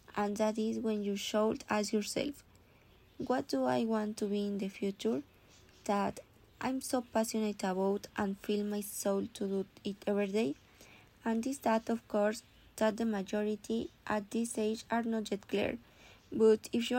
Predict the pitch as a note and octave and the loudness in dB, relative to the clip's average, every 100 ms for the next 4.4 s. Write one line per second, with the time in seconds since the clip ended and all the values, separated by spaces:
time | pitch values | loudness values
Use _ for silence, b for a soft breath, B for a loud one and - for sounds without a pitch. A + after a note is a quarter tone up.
0 | C4 B3+ A#3+ A#3 A#3 A3 G#3 G#3 G#3+ - | 2 2 2 2 0 -2 0 2 2 -2
1 | - _ - - - A3 A3 G3+ A3 A3 | -8 _ -20 -20 0 2 2 0 0 0
2 | - - - - b b b b b - | -4 -14 -20 -20 b b b b b -16
3 | A3 C#4 - - A#3 A#3 A#3 A#3 G#3+ G#3 | -6 -6 -2 2 4 2 0 -2 0 0
4 | G#3 - A3 A3+ | 0 0 -2 0